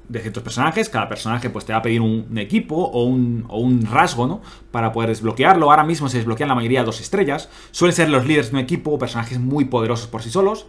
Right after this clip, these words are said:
pero no todos son buenos, los primeros legendarios ya no son tan buenos como los últimos que han salido. Tienes,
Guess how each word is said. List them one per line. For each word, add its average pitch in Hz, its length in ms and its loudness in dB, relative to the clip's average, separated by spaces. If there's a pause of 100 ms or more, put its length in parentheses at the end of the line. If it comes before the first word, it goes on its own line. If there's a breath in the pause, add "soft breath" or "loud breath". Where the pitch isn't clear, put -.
pero 135 300 0 (240)
no 139 160 0
todos 139 160 0
son 110 120 0
buenos, 123 220 -2
los 110 120 -8
primeros 117 200 -4
legendarios 123 440 0
ya 123 60 0
no 123 100 2
son 120 180 0
tan 104 180 -2
buenos 120 260 -4
como 113 160 -4
los 104 140 -6
últimos 110 300 -2
que 110 60 -8
han 104 60 -6
salido. 151 340 2 (680 loud breath)
Tienes, 113 320 0